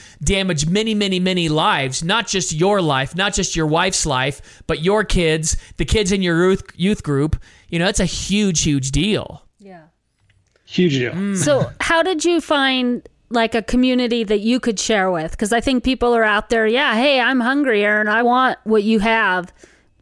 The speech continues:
Speaker 2: How did you find a safe community?
Speaker 1: They struggle for those types of real
Speaker 2: Friendships.
Speaker 1: friends, right?
Speaker 2: Yeah,
Speaker 1: Like, we had
Speaker 2: people
Speaker 1: someone
Speaker 2: are
Speaker 1: comment that's watching online earlier, like, "I long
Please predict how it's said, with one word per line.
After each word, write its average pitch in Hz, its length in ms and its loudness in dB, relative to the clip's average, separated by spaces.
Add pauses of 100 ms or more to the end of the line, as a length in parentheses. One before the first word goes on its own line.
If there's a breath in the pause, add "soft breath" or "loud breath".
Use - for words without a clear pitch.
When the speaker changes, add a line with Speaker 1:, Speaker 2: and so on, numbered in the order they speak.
(100)
Speaker 2:
How 247 180 0
did 254 200 -2
you 247 60 -2
find 240 240 -2
a 226 40 0
safe 233 320 0
community? 214 720 -2
Speaker 1:
They 202 100 -2
struggle 233 480 0
for 175 160 -2
those 185 300 0
types 185 340 0
of 156 200 2
real 170 120 2
Speaker 2:
Friendships. 269 240 2
Speaker 1:
friends, 143 360 0
right? 147 340 0
Speaker 2:
Yeah, 269 240 -2
Speaker 1:
Like, 185 120 0
we 247 100 2
had 247 80 2
Speaker 2:
people 247 80 2
Speaker 1:
someone 214 220 2
Speaker 2:
are - 20 -4
Speaker 1:
comment 196 340 2
that's 170 180 -2
watching 180 340 0
online 160 360 0
earlier, 170 360 0
like, 151 220 0
"I 170 120 2
long 180 680 2